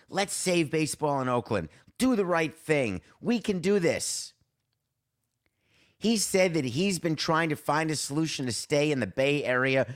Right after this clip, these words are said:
for eighteen years, but his patience has run out.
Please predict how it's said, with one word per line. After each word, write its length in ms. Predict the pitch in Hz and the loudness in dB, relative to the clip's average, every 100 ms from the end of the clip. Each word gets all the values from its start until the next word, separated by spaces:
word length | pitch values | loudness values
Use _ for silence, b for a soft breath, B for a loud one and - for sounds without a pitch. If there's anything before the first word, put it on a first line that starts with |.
| B | B
for 180 | - 123 - | -8 -8 -4
eighteen 680 | 139 165 165 - 156 151 143 | -2 -2 -4 -4 -2 0 2
years, 520 | 135 135 110 80 - b b b | 2 2 2 0 -8 b b b
but 120 | 127 | -2
his 140 | 113 - | -2 -4
patience 680 | - 156 151 - 156 147 - b | -2 0 0 0 -2 -2 -8 b
has 300 | - 117 110 | -2 -2 0
run 340 | 90 123 123 120 | -2 2 2 0
out. 480 | 85 76 - - | -4 -6 -8 -12